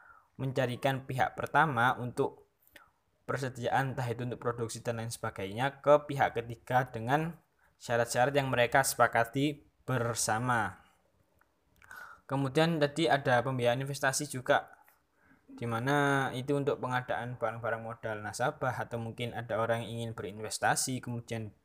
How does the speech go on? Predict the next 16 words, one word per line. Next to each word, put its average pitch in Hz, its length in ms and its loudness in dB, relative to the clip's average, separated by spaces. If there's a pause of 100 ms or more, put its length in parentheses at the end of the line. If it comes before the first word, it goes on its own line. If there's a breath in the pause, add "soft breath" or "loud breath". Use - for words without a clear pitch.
bingung 113 400 -6
bagaimana 104 560 -4
mencari 107 400 -4
dana. 120 560 2 (720 loud breath)
Nah, 107 240 0
jika 110 560 2 (240)
memang 117 640 -2
rencana 113 560 0
investasinya 117 560 -4
itu 113 480 -4 (160)
jangka 113 560 0
menengah 113 400 -4
dan 107 160 -6
panjang 110 560 -2
dan 113 160 -4
itu 113 400 -4